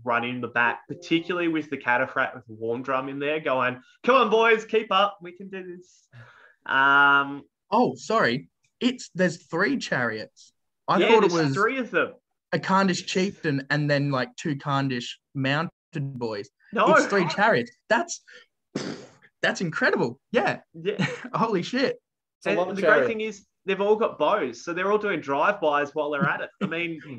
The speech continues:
Speaker 2: Pew.
Speaker 1: exactly. Like, yeah, I, I, I like this list. It has a hu-, a decent amount of numbers, particularly at, at five hundred points. It's got a heap of defense six, which sits really well with my normal play style.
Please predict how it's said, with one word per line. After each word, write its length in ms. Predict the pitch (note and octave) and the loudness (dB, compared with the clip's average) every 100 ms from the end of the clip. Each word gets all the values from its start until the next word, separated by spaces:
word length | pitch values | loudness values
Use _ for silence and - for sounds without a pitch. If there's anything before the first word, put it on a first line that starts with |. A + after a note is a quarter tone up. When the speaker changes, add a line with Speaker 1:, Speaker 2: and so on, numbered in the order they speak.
| - - | -18 -6
Speaker 2:
Pew. 340 | A4+ F#4 C4+ A#3+ - _ _ _ _ | 0 0 -2 -10 -16 _ _ _ _
Speaker 1:
exactly. 680 | E3 E3 E3 B3 - D#3+ E3+ - | -8 -6 -6 -6 -6 -6 -6 -6
Like, 280 | D#3+ D#3+ - | -4 -4 -4
yeah, 140 | G3 - | -6 -2
I, 180 | F3 E3+ - E3+ E3+ | 0 0 0 0 0
I, 40 | - | 0
I 80 | E3 | -2
like 300 | E3 E3+ A#3 - | 0 0 -2 -4
this 220 | G3 - | -18 -12
list. 400 | C3 D4 - - - | -8 -8 -12 -14 -6
It 140 | D3 | -4
has 200 | D3+ D3+ | -2 -2
a 60 | C#3+ | -4
hu-, 240 | - - - | -8 -14 -10
a 60 | |
decent 500 | C#3+ D#3 E3+ G3 G3+ | -6 -2 -2 -4 -6
amount 280 | F3 D#3+ D3 | -4 -2 -2
of 100 | B2 | -2
numbers, 460 | B2+ B2 B2 A#2+ - | -4 -4 -4 -8 -10
particularly 840 | B2 - - C3+ D#3 D3+ C#3 B2 | -14 -12 -10 -8 -6 -4 -4 -4
at, 100 | A#2 - | -6 -6
at 220 | B2 A#2+ - - | -6 -6 -10 -4
five 240 | B2 B2 | -2 -2
hundred 340 | B2+ A2 A2 - | -4 -8 -12 -10
points. 400 | C#3+ G#3+ - - _ _ _ _ | -12 -12 -16 -20 _ _ _ _
It's 80 | |
got 140 | B2+ - | -8 -6
a 220 | - - | -6 0
heap 220 | D#3+ E3 | 0 0
of 60 | D3+ | -6
defense 440 | C#3+ - C#3 C3+ | -8 -4 -4 -4
six, 380 | - D3 D3+ - | -6 -6 -6 -10
which 160 | B2+ - | -16 -10
sits 240 | C3 C3 | -12 -8
really 220 | B2 A#2 | -8 -6
well 240 | A#2+ B2 A#2+ | 0 0 0
with 160 | A#2+ | -2
my 240 | B2 A#2+ A#2+ | -2 -2 -4
normal 340 | B2 A#2+ B2 | -4 -2 -4
play 220 | A#2+ C3+ C3+ | -2 0 0
style. 480 | D3 C3+ C#3 C3+ | 0 2 2 0